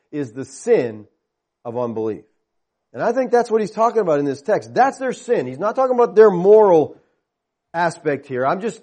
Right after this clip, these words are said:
telling you that as a principle, sin is enslaving. Whether you be a believer or an unbeliever, sin is enslaving. It leads to bondage. He says the present tense in this instance looks at the continuing refusal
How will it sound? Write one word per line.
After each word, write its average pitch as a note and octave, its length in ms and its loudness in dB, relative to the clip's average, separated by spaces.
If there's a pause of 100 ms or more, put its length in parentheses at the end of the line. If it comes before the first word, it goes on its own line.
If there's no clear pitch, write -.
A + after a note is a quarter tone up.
(140)
telling G3+ 280 0
you D#3+ 100 -2
that D3+ 340 -4
as E3 180 -4
a D3 60 -6
principle, F#3 500 2
sin G#3 240 -2
is E3+ 140 0
enslaving. D#3+ 600 2 (800)
Whether C#3+ 200 -4
you D3 160 -2
be D#3+ 160 2
a C#3+ 60 4
believer D3+ 400 0
or C3+ 40 0
an C#3 60 -2
unbeliever, B2+ 420 0
sin E3 400 -2
is D3 380 -8
enslaving. C3 480 -4
It A#2+ 80 -6
leads C3+ 220 -8
to - 80 -20
bondage. A#2+ 440 -8 (580)
He F#3 120 -6
says F3+ 200 -4
the E3 80 -6
present A#3 600 -6
tense A3 320 -8
in E3 180 -10
this E3 180 -6
instance B2+ 640 -14 (280)
looks G3 260 -4
at A3 160 -4
the E3+ 100 -6
continuing C4 800 -6
refusal E3+ 1160 -6